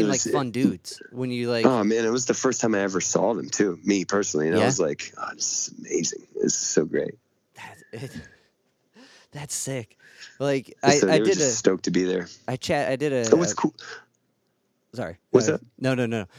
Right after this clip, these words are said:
Speaker 1: I was gonna say, I talked to Bill. I did an interview with Bill, and he's, like, just, like, super
Speaker 2: Yeah.
Speaker 1: relaxed, cool dude, and we talked
Speaker 2: Oh,
Speaker 1: about
Speaker 2: he's
Speaker 1: coffee
Speaker 2: such a
Speaker 1: for a minute.
Speaker 2: sweetheart. I
Speaker 1: Right.
Speaker 2: love him, man.
Speaker 1: But, uh,
Speaker 2: Him, Carl, Steve, they're all fucking,
Speaker 1: Right.
Speaker 2: Milo, of course.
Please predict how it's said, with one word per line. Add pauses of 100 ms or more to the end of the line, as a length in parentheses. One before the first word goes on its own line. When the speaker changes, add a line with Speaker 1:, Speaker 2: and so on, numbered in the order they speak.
(120)
Speaker 1:
I
was
gonna
say,
I
talked
to
Bill.
I
did
an
interview
with
Bill,
and
he's,
like,
just,
like,
super
Speaker 2:
Yeah. (160)
Speaker 1:
relaxed,
cool
dude,
and
we
talked
Speaker 2:
Oh,
Speaker 1:
about
Speaker 2:
he's
Speaker 1:
coffee
Speaker 2:
such
a
Speaker 1:
for
a
minute.
Speaker 2:
sweetheart.
I
Speaker 1:
Right.
Speaker 2:
love
him,
man. (420)
Speaker 1:
But,
uh,
Speaker 2:
Him,
Carl,
Steve,
they're
all
fucking,
Speaker 1:
Right. (100)
Speaker 2:
Milo,
of
course.